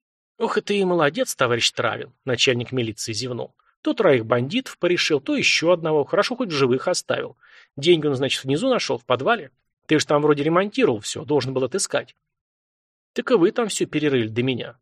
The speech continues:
парировал Сергей. "Тоже ведь ничего не нашли. Следов новой кладки я не видел, значит, сделали ее давно и умело. Кому в голову придет печь целую перебирать?" Вернувшийся из подвала эксперт только плечами пожал.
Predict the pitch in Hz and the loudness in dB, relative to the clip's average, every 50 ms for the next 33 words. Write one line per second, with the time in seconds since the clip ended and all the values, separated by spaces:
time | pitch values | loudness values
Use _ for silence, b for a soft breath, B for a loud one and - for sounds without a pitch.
0 | _ - 131 120 120 120 117 120 113 - - 135 127 113 113 117 123 120 - 175 | _ 2 2 2 2 0 -2 -4 -6 -4 -6 -6 -6 -8 -14 -16 -12 -2 0 2
1 | 208 220 254 240 226 - 220 190 - - 147 131 127 120 123 131 - - - - | 2 2 0 -2 -6 -6 -2 0 0 0 0 0 0 -2 -2 -4 -4 -6 -8 -10
2 | 120 _ _ _ _ _ _ _ _ - - - 170 190 247 262 233 - 233 226 | -14 _ _ _ _ _ _ _ _ -6 -2 0 0 2 2 0 0 2 2 4
3 | 214 214 208 - 220 226 214 - - 190 190 190 202 214 226 240 262 208 143 123 | 4 4 4 2 2 2 2 0 0 0 2 2 2 2 0 0 0 0 0 0
4 | 110 151 165 - 156 135 139 143 175 233 240 220 185 156 135 127 120 131 131 127 | 0 0 -2 -2 -4 -6 -6 -2 0 2 2 2 2 0 0 0 2 2 0 2
5 | 151 185 190 185 160 135 117 113 107 110 131 131 - _ _ _ _ - 254 269 | 0 0 0 2 2 0 0 -2 -4 -6 -8 -10 -14 _ _ _ _ 0 2 2
6 | 294 277 208 175 156 147 139 131 120 117 120 135 131 120 110 _ - - 151 - | 2 2 2 2 4 4 6 6 4 2 0 -2 -2 -2 -2 _ -2 -4 -2 -2
7 | - - - - 127 110 107 107 - 117 117 117 117 110 117 113 - - _ _ | -2 -4 -2 -2 -2 -2 -2 -4 -6 -4 -2 0 -2 -2 -2 -8 -14 -20 _ _
8 | _ _ _ _ _ _ _ _ _ _ _ _ _ _ _ _ _ - 139 131 | _ _ _ _ _ _ _ _ _ _ _ _ _ _ _ _ _ -6 0 2
9 | 135 131 135 135 123 117 - 131 117 - 127 - - 135 135 127 123 123 123 123 | 2 2 2 0 0 -2 -4 -4 -4 -4 -6 -4 -2 -2 0 2 2 2 2 2
10 | 123 - - - 277 277 233 - - 190 - - - - 165 160 - - 123 104 | 0 -2 -4 -2 -4 -4 -2 -2 -2 -4 -4 -4 -6 -6 -4 -2 -2 -2 -2 -2
11 | 107 107 - - 110 104 113 113 - - | -6 -6 -4 -4 -4 -2 -4 -6 -6 -8